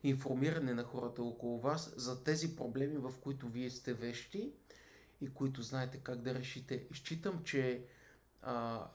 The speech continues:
дори ако погледнем от чисто егоистична гледна точка, а, макар че,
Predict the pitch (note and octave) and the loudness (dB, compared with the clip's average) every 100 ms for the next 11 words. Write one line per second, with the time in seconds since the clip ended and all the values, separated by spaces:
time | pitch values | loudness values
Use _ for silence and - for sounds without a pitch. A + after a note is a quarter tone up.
0 | - C#3+ A#3 D4 - G3+ F3 E3+ A3 E3+ | -6 2 4 4 0 -2 2 8 8 8
1 | D3 C#3 G3 - D3+ C#3 C3 C3+ B2 C3 | 2 0 -4 -2 2 4 4 2 2 0
2 | C3 E3 - B2 B2+ B2 A#2+ A#2+ D3+ - | 0 -2 0 0 2 2 2 2 -2 -2
3 | - G3 - - - - - - - - | -4 -4 -4 -8 -20 -20 -20 -18 -10 -6
4 | - - - F3 - D#3+ - - C3+ | -4 -6 -8 -10 -6 -6 -4 -4 -4